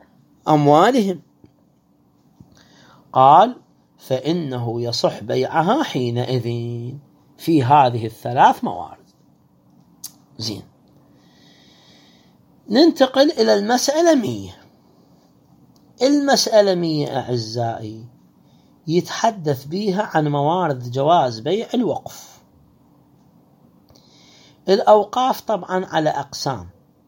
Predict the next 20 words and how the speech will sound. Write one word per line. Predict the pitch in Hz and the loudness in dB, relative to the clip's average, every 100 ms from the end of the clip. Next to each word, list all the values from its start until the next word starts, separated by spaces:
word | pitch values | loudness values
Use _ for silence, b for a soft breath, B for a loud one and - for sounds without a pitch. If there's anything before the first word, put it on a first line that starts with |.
| _ _ - | _ _ -8
الأوقاف | 127 127 135 131 - 160 156 151 | -6 -2 -4 -2 0 2 0 -2
لها | 131 143 151 156 - | -4 -2 -4 -8 -10
أشكال | 135 - - 151 127 101 104 | -6 -6 -2 0 0 -4 -8
وأبعاد. | 107 117 120 135 123 101 - _ _ _ b b b b b _ - | -4 -4 -4 0 0 0 -12 _ _ _ b b b b b _ -4
من | 170 185 | -2 0
البداية | 247 226 190 156 139 123 123 - 196 | 0 2 2 6 4 4 -2 -8 -6
المساجد | 226 226 202 220 208 202 175 185 | -4 -2 -2 2 4 4 0 -2
أعزائي | - 180 180 160 180 185 180 | 2 2 2 0 2 2 4
ما | 196 | 2
يجوز | 220 143 139 120 | 2 2 0 -2
بيعها، | 110 113 - - - _ _ _ b b b b b 143 | -2 -4 -6 -12 -20 _ _ _ b b b b b 2
المساجد | 170 170 156 202 190 143 143 | 2 2 2 2 2 -2 -4
نطلعها | 151 147 160 175 214 180 | -4 -2 -2 0 -2 -4
على | 196 185 196 | -2 0 -2
كتر | 185 196 202 208 165 | -4 -6 -6 -4 -6
إطلاقًا | 160 165 170 165 226 | -2 2 2 2 -2
ما | 269 247 | -4 -4
نقدر | 220 202 | -6 -6
نتصرف | 220 208 - 233 247 277 180 | -6 -6 -6 -6 -4 -8 -10
بيها. | 127 95 | -12 -14